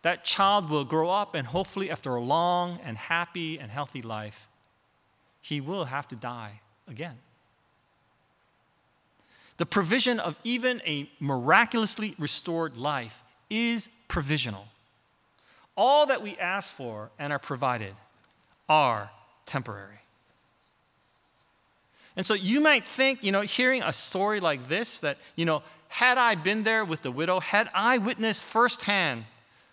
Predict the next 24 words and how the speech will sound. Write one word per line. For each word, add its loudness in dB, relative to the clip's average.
a -2
child 2
coming 0
back 4
to -4
life, -2
surely 4
my 6
faith -2
would -4
be -6
so 2
rock 4
solid, 2
I 2
would -4
never 2
need -2
another -2
provision -4
from -8
God -2
ever 0
again. -10